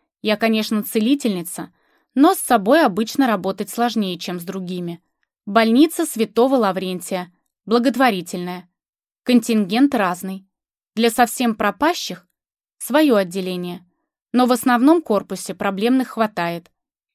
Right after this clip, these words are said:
Имеются и платные палаты. Как ты понимаешь, со своими порядками.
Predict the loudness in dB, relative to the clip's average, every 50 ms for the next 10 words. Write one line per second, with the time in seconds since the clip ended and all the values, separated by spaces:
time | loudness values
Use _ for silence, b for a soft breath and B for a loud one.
0 | _ _ -2 2 4 6 6 6 4 2 -2 -2 -2 -2 -2 -2 -2 -2 -2 -2
1 | -4 -6 -6 -6 -4 -4 -2 -2 0 -2 -4 -4 -6 -12 -12 -12 _ _ _ _
2 | _ _ _ _ _ _ _ _ _ _ -2 0 2 0 0 0 2 0 2 2
3 | 2 4 4 2 2 0 -4 -6 -6 -2 0 0 2 2 0 -2 -4 -4 -4 -2
4 | -2 -2 -4 -6 -8 -12 -12 -12 -12 -12